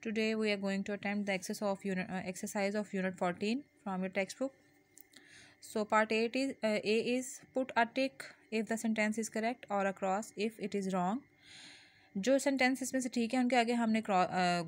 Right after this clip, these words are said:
अ, टिक लगाना है और जो, अ, रॉन्ग है उनके आगे हमने क्रॉस लगाना है।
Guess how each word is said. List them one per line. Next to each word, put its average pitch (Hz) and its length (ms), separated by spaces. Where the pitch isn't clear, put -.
अ, 175 120
टिक 226 300
लगाना 233 320
है 247 220
और 196 260
जो, 190 220
अ, - 60
रॉन्ग 185 480
है 240 60
उनके 214 180
आगे 196 180
हमने 202 480
क्रॉस 175 300
लगाना 165 280
है। 156 220